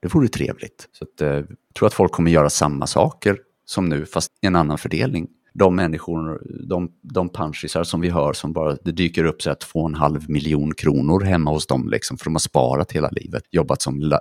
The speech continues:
liksom, lastbilschaffis och har, liksom, inga barn eller någonting. Bara peng-, ligger bara pengar och drös. Så det, det, de,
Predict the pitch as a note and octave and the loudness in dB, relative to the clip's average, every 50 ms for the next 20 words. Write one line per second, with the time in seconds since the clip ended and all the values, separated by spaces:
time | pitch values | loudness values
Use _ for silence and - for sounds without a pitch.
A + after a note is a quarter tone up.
0 | - - - - - - - C2+ C#2 C#2+ D2+ - - - - - - - - - | 0 -6 -12 -14 -12 -10 -10 -8 -8 -4 -2 -2 -2 -2 -4 -8 -8 -10 -10 -10
1 | - - - C#2 - - - - D2 - - - - A#1 - - _ _ _ _ | -8 -4 -4 -4 -4 -6 -8 -8 -8 -6 -6 -6 -6 -6 -8 -10 _ _ _ _
2 | _ _ - F2 D#2 D2+ - - - B1+ A#1+ A#1+ C2+ C#2+ C#2+ C2+ C2+ C2+ C2 A#1+ | _ _ -4 -2 -2 -2 -2 -6 -6 -4 -4 -2 0 2 2 2 2 0 -2 -2
3 | B1+ B1+ B1 B1 A#1 A1 - - - - - F#2 A#2+ - - - - - F2+ - | -4 -6 -6 -6 -6 -8 -8 -8 -8 -6 -4 0 0 0 0 0 -2 -4 -4 -2
4 | G#2+ B2 G2+ F#2 - D2+ - - - C#2+ D2 D2+ D#2+ D#2+ - - E2 - - F2 | -4 -4 -2 -2 -4 -2 -2 0 0 0 0 0 -2 -2 0 -2 -2 -2 -2 -2
5 | E2+ - A2 A2+ - - F2+ G2+ G2 - - - F2 G2 A2+ | 0 2 2 2 2 2 0 0 0 0 0 0 0 0 0